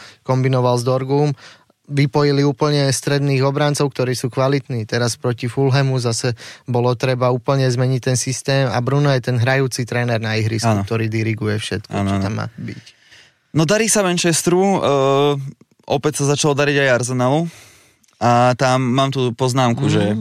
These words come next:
Speaker 2: Arsenal, mám tu napísané, že vieš, ku každému si dávam také body, že, že čo spomenúť, že pri Chelsea som tu mal, že Badiashile, West Ham, var, červená,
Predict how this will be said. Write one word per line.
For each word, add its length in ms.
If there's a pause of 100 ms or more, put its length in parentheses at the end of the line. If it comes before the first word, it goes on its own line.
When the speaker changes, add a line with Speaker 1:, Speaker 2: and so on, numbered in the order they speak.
Speaker 2:
Arsenal, 720 (640)
mám 200
tu 60
napísané, 540
že 120 (240)
vieš, 200
ku 120
každému 320
si 80
dávam 180
také 220
body, 300
že, 180 (260)
že 120
čo 100
spomenúť, 640 (420)
že 120
pri 140
Chelsea 280
som 120
tu 80
mal, 120
že 120
Badiashile, 540
West 220
Ham, 240 (300)
var, 340
červená, 560